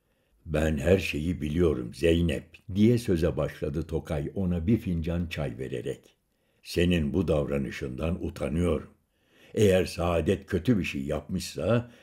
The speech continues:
hemen şimdi atıma atlar, onu saçlarından sürükleye sürükleye getiririm buraya." İhtiyarın gözlerinde öfke kıvılcımları çakıyordu. Konuşmaya devam etti. "Ama ben bunu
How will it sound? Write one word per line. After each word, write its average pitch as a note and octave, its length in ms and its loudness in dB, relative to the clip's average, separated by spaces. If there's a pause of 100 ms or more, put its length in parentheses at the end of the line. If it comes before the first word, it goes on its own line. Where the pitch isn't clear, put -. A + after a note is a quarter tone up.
hemen A2+ 380 6
şimdi G2 440 2
atıma E2 540 -2
atlar, G2 460 -2 (340)
onu G2 260 2
saçlarından F#2+ 800 0
sürükleye A2 680 2
sürükleye B2 640 2
getiririm A#2 680 2
buraya." D2 480 -6 (640)
İhtiyarın E2+ 640 0
gözlerinde D2+ 880 0
öfke E2+ 480 0
kıvılcımları D2+ 720 -6
çakıyordu. C#2+ 680 -6 (440)
Konuşmaya F#2+ 600 0
devam D2+ 380 -2
etti. - 360 -12 (580)
"Ama D2 400 0
ben D2+ 240 4
bunu F#2 280 4